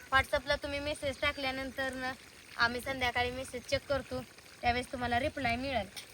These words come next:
तर आपला नंबर आहे बघा, WhatsApp-चा, फोनचा नंबर आहे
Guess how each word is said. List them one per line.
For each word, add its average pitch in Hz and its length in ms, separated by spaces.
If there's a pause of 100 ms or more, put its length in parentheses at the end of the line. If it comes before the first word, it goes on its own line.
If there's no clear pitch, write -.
(140)
तर 226 60
आपला 247 320
नंबर 254 340
आहे 247 140
बघा, 240 240
WhatsApp-चा, 247 600
फोनचा 240 420
नंबर 233 320
आहे 254 160